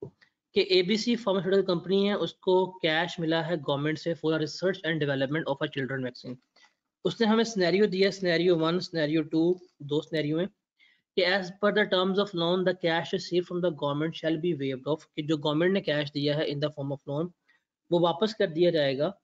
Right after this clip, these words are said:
तब मतलब माफ कर दिया जाएगा एंटिटी को, अगर उसने तीन साल के अंदर अंदर वैक्सीन डेवलप कर दी और पाँच साल तक उसको उसने फ्री में बेचा। तो <clears throat> अगर एंटिटी को तीन साल से ज्यादा का अरसा लगता है डेवलपमेंट में,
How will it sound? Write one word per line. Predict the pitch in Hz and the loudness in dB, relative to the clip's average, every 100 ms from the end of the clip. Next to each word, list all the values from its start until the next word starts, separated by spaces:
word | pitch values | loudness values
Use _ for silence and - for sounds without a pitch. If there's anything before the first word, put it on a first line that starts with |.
| - | -4
तब | 165 175 | 0 2
मतलब | 175 | 2
माफ | 165 165 190 - | 2 0 0 -2
कर | |
दिया | 165 165 | 0 2
जाएगा | 156 143 135 151 190 _ _ - | 2 0 -2 -4 -6 _ _ -14
एंटिटी | 143 151 156 | -8 -2 0
को, | 156 175 185 - - - _ | 2 0 0 -6 -20 -20 _
अगर | 160 196 | 0 2
उसने | 202 202 208 | 2 0 0
तीन | 185 180 | 2 2
साल | 185 190 180 | 2 -2 -4
के | 190 | -4
अंदर | - 165 180 | -4 -2 -2
अंदर | 165 160 170 185 - - | -2 -2 -2 -2 -10 -6
वैक्सीन | 151 151 165 170 | -6 -4 -2 -2
डेवलप | 143 143 170 | -2 -2 -2
कर | 170 175 | 0 0
दी | 160 185 | 0 2
और | 165 160 | 0 0
पाँच | 156 147 151 | -2 -2 -2
साल | 160 151 | -2 -4
तक | 151 147 | -4 -4
उसको | 147 - 151 | -4 -2 -2
उसने | 147 - 160 196 - _ _ _ _ | -2 -2 -4 -4 -10 _ _ _ _
फ्री | 170 170 | 0 2
में | 160 135 | 2 0
बेचा। | 131 - 127 - _ _ _ _ _ _ _ _ _ | -4 -6 -10 -12 _ _ _ _ _ _ _ _ _
तो | 226 240 247 - - | 6 6 4 -4 0
<clears throat> | 214 226 196 | 2 2 2
अगर | 185 208 247 | 2 4 4
एंटिटी | 180 185 196 | 2 0 0
को | 214 214 214 - - - | 2 2 0 -6 -20 -2
तीन | 175 185 | 2 2
साल | 196 202 190 | 4 4 4
से | 185 208 | 4 2
ज्यादा | 170 147 139 190 | 4 2 2 2
का | 190 | 2
अरसा | 190 214 | 0 0
लगता | 185 160 185 | 0 0 0
है | 196 | 2
डेवलपमेंट | 165 156 156 151 165 | 4 4 2 2 0
में, | 160 160 | 0 -2